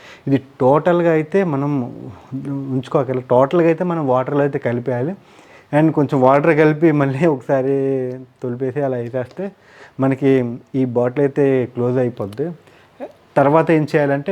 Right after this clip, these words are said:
మనము బాగా ఒక కర్ర పెట్టి మార్నింగ్, ఈవినింగ్ ఒకసారి తిప్పుతూ ఉండాలండి. అలా తిప్పుతూ ఉండి వీలైతే మధ్యాహ్నం కూడా రోజు త్రీ టైమ్స్ తిప్పితే ఇంకా బెస్ట్. అలా ఒక వన్ వీక్ దాటిన తర్వాత ఆ బ్యాక్టీరియా అంతా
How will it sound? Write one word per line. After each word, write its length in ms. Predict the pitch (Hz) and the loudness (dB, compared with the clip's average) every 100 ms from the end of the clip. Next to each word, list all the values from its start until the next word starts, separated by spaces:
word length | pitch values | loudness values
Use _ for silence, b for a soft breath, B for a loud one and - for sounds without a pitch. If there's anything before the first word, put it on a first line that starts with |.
| 160 | -4
మనము 260 | 135 135 131 117 - _ _ _ _ b b b - 117 | -2 0 -2 -4 -10 _ _ _ _ b b b -4 2
బాగా 280 | 120 143 180 175 | 4 4 4 2
ఒక 100 | 139 | 0
కర్ర 160 | 131 123 147 | -2 0 0
పెట్టి 220 | 135 165 165 - 120 | -2 -4 -6 -6 -2
మార్నింగ్, 560 | 127 160 160 156 160 202 - _ 170 147 | 0 0 0 0 0 -2 -4 _ -2 2
ఈవినింగ్ 460 | 143 139 131 131 185 269 b b b _ - | 2 2 0 -2 -4 -6 b b b _ -20
ఒకసారి 240 | - 143 131 | -2 -2 0
తిప్పుతూ 260 | 123 135 147 | -6 -2 0
ఉండాలండి. 460 | 131 117 110 107 170 190 _ _ _ - - - | 2 0 -4 -4 -6 -8 _ _ _ -20 -16 -2
అలా 120 | 135 131 | 0 0
తిప్పుతూ 320 | 135 127 - 175 160 | -2 -6 0 2 2
ఉండి 200 | 147 180 269 b b b b b - - 127 | 2 0 -2 b b b b b -20 -14 0
వీలైతే 280 | 147 175 185 143 | 4 4 4 2
మధ్యాహ్నం 360 | 117 156 165 135 | 2 2 0 0
కూడా 160 | 117 151 202 - 127 | 0 0 -4 -8 -4
రోజు 160 | 127 135 | -2 -2
త్రీ 80 | 123 120 | -4 -2
టైమ్స్ 180 | 131 131 | -2 -4
తిప్పితే 180 | 113 123 | -6 -6
ఇంకా 100 | 120 117 | -4 -4
బెస్ట్. 180 | 113 185 - - | -6 -8 -12 -4
అలా 120 | 131 139 | 0 2
ఒక 120 | 131 117 | 0 -2
వన్ 140 | 117 123 | -2 0
వీక్ 200 | 147 147 165 156 | 0 0 -4 -2
దాటిన 280 | 131 123 135 127 | -2 -2 -4 -6
తర్వాత 320 | 123 120 120 170 190 b b b - | -6 -6 -4 -6 -6 b b b -12
ఆ 40 | 113 104 | -10 -4
బ్యాక్టీరియా 460 | 117 127 127 165 170 | -2 -2 0 2 2
అంతా 140 | 151 | 0